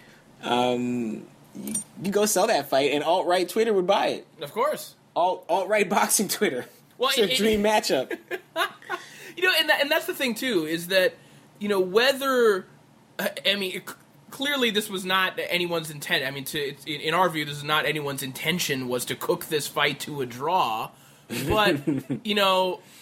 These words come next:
Speaker 2: they, they will, whether it was intentional or not, they will monetize everyone's anger.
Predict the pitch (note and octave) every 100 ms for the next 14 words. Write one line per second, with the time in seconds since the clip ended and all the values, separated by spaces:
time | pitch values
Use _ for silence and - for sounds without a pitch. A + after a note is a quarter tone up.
0 | - F3+ B3 - F3 G#3 A#3 A3 A#3 E4
1 | C4+ G#3+ B3 G3 F#3+ G3 G3+ G3 G3 F#3
2 | G#3 G#3+ G#3 G3 F#3 A#3 A#3+ F3 G3+ G#3+
3 | G3 D4 G#4 B3+ F#3 A3 B3 G#3+ G#3 G#3
4 | G3 G3+ G#3 A3 A3 G#3 C#4 D#4+ C#3 -